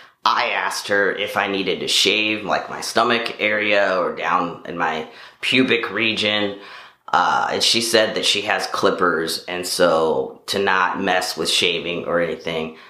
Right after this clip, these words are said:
especially because what she doesn't want to have happen is if I were to shave and I had any kind of nicks or cuts, uh, could cause an infection. So to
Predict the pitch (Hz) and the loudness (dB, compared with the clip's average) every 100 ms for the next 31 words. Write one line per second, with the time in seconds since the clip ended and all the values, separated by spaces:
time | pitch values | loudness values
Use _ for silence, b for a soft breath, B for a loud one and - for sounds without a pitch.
0 | B 98 - 107 - 107 92 - 98 92 | B -2 2 2 4 2 2 2 2 4
1 | 87 78 - 90 117 139 135 87 85 92 | 2 0 0 0 2 2 2 0 2 0
2 | - 95 92 90 90 - 87 92 78 95 | 0 0 0 0 -2 -2 -4 -4 -4 -4
3 | 92 85 98 98 107 - - 98 95 90 | 0 0 2 2 2 0 2 4 4 2
4 | 90 - B B B - 90 90 85 85 | 0 -8 B B B -2 0 0 0 -2
5 | 82 92 98 92 92 90 101 90 80 80 | -2 0 2 2 0 -2 -2 -2 0 0
6 | 76 - - - 95 98 98 87 - 92 | -2 -6 -14 -6 -2 2 2 2 -2 -2
7 | - - 90 87 - - - B B B | -2 0 2 2 -2 -6 -8 B B B
8 | - 85 - 101 - 90 92 87 87 90 | -2 -2 0 -2 2 2 4 0 -4 0
9 | 87 85 - 87 90 90 - 90 87 85 | 0 2 0 0 -2 -2 2 4 4 2
10 | B B B - 101 98 90 | B B B -4 2 2 2